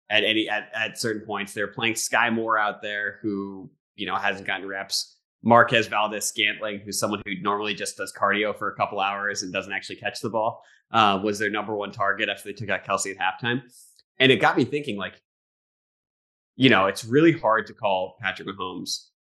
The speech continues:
the greatest quarterback of all time. And we've done this before where, like, with, like, Aaron Rodgers, we're like, "Oh, he's the most talented guy we've ever seen." I'm sure that was the case with Dan Marino. Peyton Manning, like,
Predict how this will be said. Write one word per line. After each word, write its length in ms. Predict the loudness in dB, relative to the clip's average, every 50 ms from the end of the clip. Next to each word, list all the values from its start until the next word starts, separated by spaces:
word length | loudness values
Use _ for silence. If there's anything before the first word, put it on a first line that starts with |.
| _ _ _ _ _ _
the 60 | -4 0
greatest 360 | 2 4 4 4 4 0 -2
quarterback 340 | -4 -4 -4 -4 -6 -8 -6
of 60 | -6
all 120 | -8 -8 -8
time. 260 | -10 -12 -14 -12 -8 -4
And 80 | -2
we've 160 | 0 0 2
done 180 | 4 4 6 6
this 140 | 4 2 2
before 420 | -4 -8 -8 -6 -4 -2 -2 0
where, 200 | 0 -2 -4 -4
like, 180 | -6 -8 -12 -14
with, 80 | -18
like, 140 | -16 -8 -4
Aaron 260 | -2 -2 0 -2 -2
Rodgers, 440 | -2 0 0 0 0 0 -4 -10 -10 -10
we're 80 | -10
like, 160 | -10 -10 -8 -8
"Oh, 120 | -8 -4 0
he's 180 | 2 2 2 4
the 60 | 4
most 240 | 2 2 2 0 -2
talented 440 | -4 -2 -2 -2 -4 -6 -8 -4 -2
guy 200 | 0 0 2 0
we've 120 | -2 -4
ever 180 | -6 -8 -6 -6
seen." 240 | -4 -2 -2 -2 -4
I'm 120 | -6 -8
sure 200 | -6 -6 -4 -2
that 100 | -2 -2
was 120 | -4 -4
the 60 | -8 -8
case 260 | -6 -6 -4 -4 -6
with 100 | -12 -10
Dan 220 | -8 -8 -8 -6
Marino. 380 | -6 -6 -6 -8 -8 -12 -14 -16 -18 _ _ _ _ 0
Peyton 260 | 6 6 6 6 6
Manning, 440 | 4 0 0 -2 -2 -2 -4 -4 -6
like, 320 | -6 -6 -6 -8 -8 -12